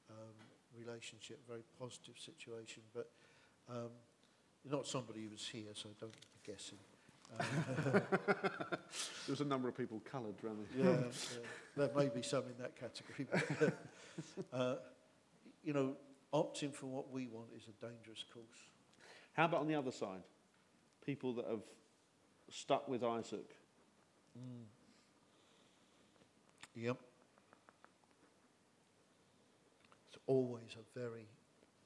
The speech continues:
Speaker 1: a very precious thing. Um, Very, very significant thing. Um, when, especially when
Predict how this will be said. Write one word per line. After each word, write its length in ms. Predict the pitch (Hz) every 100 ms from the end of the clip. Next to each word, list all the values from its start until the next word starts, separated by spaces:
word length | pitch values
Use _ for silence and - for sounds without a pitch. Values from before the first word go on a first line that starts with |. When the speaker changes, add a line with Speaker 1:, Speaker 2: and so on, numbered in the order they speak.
| - _ _ _
Speaker 1:
a 40 | 117 123
very 160 | 120 120
precious 420 | - 117 - 110 -
thing. 100 | 110 104 - _ _ - - -
Um, 320 | 110 110 110 110 - - - - - - - - - 101 -
Very, 340 | 127 123 117 113
very 180 | 117 113
significant 680 | - 113 117 - 117 117 127
thing. 160 | 117 113 113 _ _ _ _ _ _ - _ -
Um, 320 | 113 110 113 110 113 _ _ _ _ _ - - - _ _ -
when, 220 | 113 127 123 123 131 - - - -
especially 800 | 143 - 175 180 - 143 127 123
when 260 | 127 127